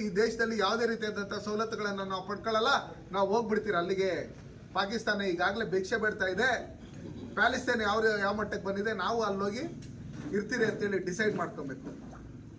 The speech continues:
ಅದು ಬಿಟ್ಟು ಇವತ್ತು ರಾಹುಲ್ ಗಾಂಧಿ ಅವರಿಗೂ ಯು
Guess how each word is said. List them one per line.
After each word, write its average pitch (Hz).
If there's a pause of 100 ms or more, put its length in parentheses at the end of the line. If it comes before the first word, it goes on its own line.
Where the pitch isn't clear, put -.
ಅದು 175
ಬಿಟ್ಟು 226 (760)
ಇವತ್ತು 208 (580)
ರಾಹುಲ್ 220
ಗಾಂಧಿ 226
ಅವರಿಗೂ 214
ಯು 196